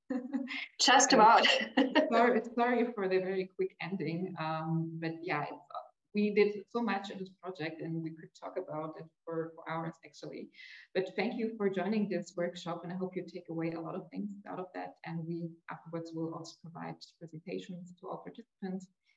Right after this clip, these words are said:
Speaker 1: Feel free to give us feedback, uh, contact us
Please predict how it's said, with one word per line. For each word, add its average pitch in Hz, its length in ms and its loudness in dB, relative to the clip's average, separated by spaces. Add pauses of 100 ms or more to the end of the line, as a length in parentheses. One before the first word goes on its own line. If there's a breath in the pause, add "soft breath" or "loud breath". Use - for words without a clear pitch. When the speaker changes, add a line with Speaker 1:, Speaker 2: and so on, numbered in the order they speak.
(200)
Speaker 1:
Feel 220 180 4 (120)
free 190 360 4 (240)
to 175 380 0 (360)
give 185 120 8
us 185 220 2
feedback, 160 420 -2 (300)
uh, 165 180 -6
contact - 380 -12
us 165 160 -12